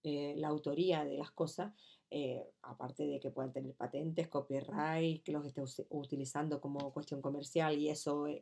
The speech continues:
no es legal, pues además en internet está el hecho de que pu-, quien publica primero, en cierta manera, es el que se le asigna la, la, la autoría, ¿no? de,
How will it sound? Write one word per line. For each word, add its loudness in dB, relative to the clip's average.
no 0
es -2
legal, 0
pues 4
además 0
en 0
internet -2
está -2
el 2
hecho 2
de 4
que 0
pu-, -2
quien 0
publica 0
primero, -2
en -10
cierta -6
manera, -2
es 0
el 0
que -6
se -4
le 0
asigna -4
la, 0
la, -6
la 0
autoría, 4
¿no? -4
de, -4